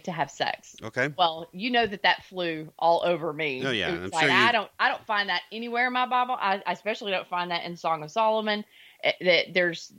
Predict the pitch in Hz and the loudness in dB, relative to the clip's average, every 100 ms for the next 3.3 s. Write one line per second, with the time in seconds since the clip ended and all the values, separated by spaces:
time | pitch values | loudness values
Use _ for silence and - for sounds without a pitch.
0 | - - 175 214 208 190 208 196 175 175 | -20 -8 -4 -4 -6 -8 -6 -4 -6 -8
1 | - 196 196 170 165 196 247 226 208 196 | -10 -10 -6 -6 2 2 4 4 2 2
2 | 196 220 208 214 202 - 190 170 180 165 | 2 2 2 2 2 0 -8 -6 -4 -2
3 | 160 151 | -2 -4